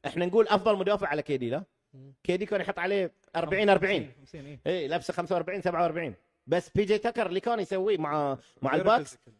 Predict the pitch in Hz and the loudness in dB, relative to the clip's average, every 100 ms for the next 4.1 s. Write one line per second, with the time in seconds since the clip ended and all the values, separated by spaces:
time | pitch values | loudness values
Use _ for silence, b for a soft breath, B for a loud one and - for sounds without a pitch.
0 | _ 185 196 190 240 233 240 294 - 165 | _ 2 2 4 4 4 4 2 -4 -6
1 | 131 - 165 165 143 - 208 214 208 214 | -6 -4 -4 -4 -8 -2 0 0 0 0
2 | 240 175 208 185 190 202 165 127 107 - | -2 0 0 0 -4 -4 -4 -6 -8 -12
3 | _ _ _ _ _ _ - 196 185 123 | _ _ _ _ _ _ -4 0 2 0